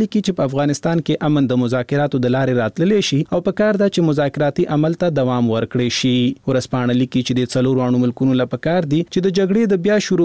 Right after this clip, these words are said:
کېدو نه وړاندې امنیت وضع ټینګه کړي، ځکه چې که د تیر کال په شان بیا یو ځل دا مذاکرات وځنډېدل، نو ورسره په افغانستان کې حالات نور هم خرابېدای شي.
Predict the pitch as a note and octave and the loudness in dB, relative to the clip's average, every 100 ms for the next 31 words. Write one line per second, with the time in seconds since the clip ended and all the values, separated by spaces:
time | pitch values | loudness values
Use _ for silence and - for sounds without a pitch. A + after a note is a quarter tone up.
0 | E3 E3 F#3 F#3 D#3+ F3 F#3 E3+ D3 C#3 | 0 0 2 2 2 2 2 2 0 2
1 | D3 E3 D#3+ D#3+ E3+ - C#3+ C3 B2 C3+ | 2 0 0 0 0 0 0 0 0 0
2 | B2+ B2 - - B2+ C3+ B2+ B2 - B2+ | 2 2 -2 -4 -4 -2 -2 -2 -4 -2
3 | B2 C#3 B2 C3 B2+ A#2+ C#3 B2+ A2 C#3 | 0 -2 0 -2 -4 -4 0 0 0 0
4 | D3+ B2+ A#2+ C3+ C3 B2+ B2+ B2 A#2 B2+ | 0 0 0 0 0 0 0 -2 -2 -2
5 | C3 B2+ C#3 E3 F#3+ D#3 C#3 D#3+ - F#3 | -2 0 0 2 2 2 0 -2 0 0
6 | G3 G3+ G#3 G#3 G3 F#3 G3 G3 - G#3+ | 0 0 0 0 0 0 0 0 0 0
7 | G#3 G3+ E3+ E3+ F3+ F3+ F#3 F#3+ D3+ F3 | 0 0 0 0 0 0 0 0 0 -2
8 | - C#3 B2 A#2+ B2 A#2+ A#2+ - C3 B2 | -2 -2 -2 0 0 0 0 0 0 2
9 | A#2+ A#2+ | 2 0